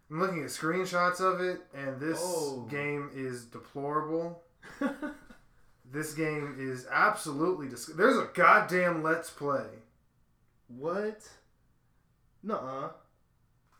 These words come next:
Speaker 1: I'll, I mean, I'm not gonna say the website name. I'm gonna make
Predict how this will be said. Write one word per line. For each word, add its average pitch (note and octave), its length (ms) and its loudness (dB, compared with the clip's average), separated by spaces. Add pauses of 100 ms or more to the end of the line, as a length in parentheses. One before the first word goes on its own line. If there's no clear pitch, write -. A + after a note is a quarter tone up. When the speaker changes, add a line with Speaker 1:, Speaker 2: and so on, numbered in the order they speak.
Speaker 1:
I'll, D3+ 240 -2 (340)
I D#3 140 0
mean, C#3+ 440 -4 (260)
I'm D#3+ 80 -4
not F3+ 160 4
gonna E3 120 -2
say F3 180 -2
the D3 100 0
website E3+ 680 0
name. E3+ 260 -2
I'm C3+ 140 -6
gonna B2+ 140 -6
make A#2+ 80 -8